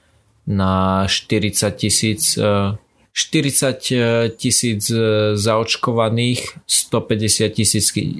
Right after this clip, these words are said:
sto päťdesiat tisíc nezaočkovaných ľudí, eh, medzi šesťdesiat až sedemdesiat deväť rokov. A to bola práve štúdia na Sputniku Light, čiže tá jednodávková.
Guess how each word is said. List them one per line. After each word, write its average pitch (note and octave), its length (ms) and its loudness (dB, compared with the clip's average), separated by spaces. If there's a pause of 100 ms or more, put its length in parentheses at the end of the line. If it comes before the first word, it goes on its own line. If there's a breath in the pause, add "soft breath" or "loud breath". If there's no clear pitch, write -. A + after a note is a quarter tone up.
sto - 320 0
päťdesiat G2+ 640 0
tisíc G2+ 400 0
nezaočkovaných G2 1000 0
ľudí, G2 400 2
eh, C3+ 100 -4 (520 soft breath)
medzi G2 320 0
šesťdesiat G2+ 640 0
až G2 160 0
sedemdesiat G2+ 720 0
deväť F#2+ 460 0
rokov. B2+ 560 -2 (680 soft breath)
A A2+ 120 0 (240)
to A#2 220 -4
bola G#2 260 2
práve G2+ 600 0
štúdia G2+ 680 0
na F#2+ 200 0
Sputniku G#2 720 -2
Light, G2 500 -2
čiže G2+ 320 -2
tá F#2 160 0
jednodávková. G2+ 1000 0